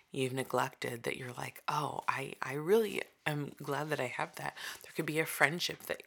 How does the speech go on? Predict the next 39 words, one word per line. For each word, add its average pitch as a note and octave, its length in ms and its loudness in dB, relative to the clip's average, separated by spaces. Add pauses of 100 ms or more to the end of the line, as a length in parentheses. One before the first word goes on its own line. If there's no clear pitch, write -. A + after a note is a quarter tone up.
reconnected. C#3+ 640 -2
I've, B3 200 6 (480)
I'm F4 300 12
so - 120 4
surprised E3 440 4
by D3+ 80 4
the C#3+ 100 0
amount C3+ 260 2
of C#3 80 -6
people D#3+ 360 0
and C3+ 180 2
who D3+ 420 -2
I C3+ 60 0
became A#2+ 340 -4
close - 360 -2
with B2+ 160 -6
during A#2+ 240 -4
this A2+ 100 -4
pandemic - 480 -6
and - 100 -8
this - 200 -2
year. - 180 -4 (160)
There E3+ 100 4
are D#3 40 4
so F#3+ 160 4
many G3+ 140 0
people D3+ 220 0
that C#3+ 120 4
I've B2 120 -2
reconnected B2 520 -2
with, A2+ 200 -8 (440)
but D3 100 6
a C#3+ 60 6
lot D#3 180 4
of F#3 100 2
people C#3+ 380 -4
that B2+ 220 -2 (320)
I B2 60 0
had, B2 420 2